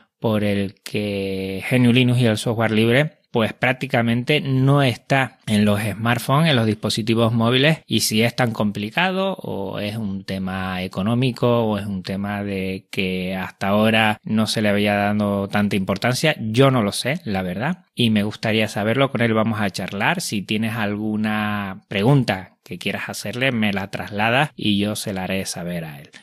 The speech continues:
La verdad es que tengo muchas ganas de tener esta charla con él porque veo que él controla un montón, le sigo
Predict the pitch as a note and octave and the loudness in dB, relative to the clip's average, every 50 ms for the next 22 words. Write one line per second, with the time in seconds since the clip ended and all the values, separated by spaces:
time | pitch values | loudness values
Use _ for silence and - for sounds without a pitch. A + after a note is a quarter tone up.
0 | _ _ - G2+ F#2+ F#2+ G#2+ G#2+ - - A#2 A#2 A2+ A2 G#2+ G#2+ G2+ - - G#2+ | _ _ -8 -4 0 0 2 2 2 2 2 4 4 4 4 4 2 0 -2 -4
1 | G#2+ G#2 A2 A2+ A2+ A#2+ G#2 G#2+ G#2+ G#2 G#2+ G#2 A2 G#2+ - - A2 - - A#2 | -2 -2 0 0 0 0 0 0 0 0 0 0 -2 -4 -4 -6 -6 -4 -4 -4
2 | G#2+ A2 G2+ G2+ - G2+ G2+ G#2+ A2+ A#2+ - - - - - - - G2+ G2 G2 | -2 -2 -4 -2 -2 -2 -2 -2 -2 -2 -2 -2 -4 -4 -4 -4 -2 0 2 2
3 | G2 G#2 G#2 G#2+ G#2+ - - G#2+ G2+ G2+ G2+ - A2 G#2 G#2 G2 - G#2 G#2 G#2 | 2 2 2 2 0 -2 0 0 0 0 0 0 2 2 2 2 2 2 2 4
4 | G2+ G2 G2 G2 G2 F#2+ G2 G2+ B2+ D#3 F3 E3 C#3 A#2+ G#2+ - - - B2 B2 | 4 4 2 2 2 0 2 2 2 2 4 2 2 0 0 0 0 2 4 6
5 | B2 A#2+ A2+ A2+ A2 G2+ G2 | 6 6 6 4 2 2 0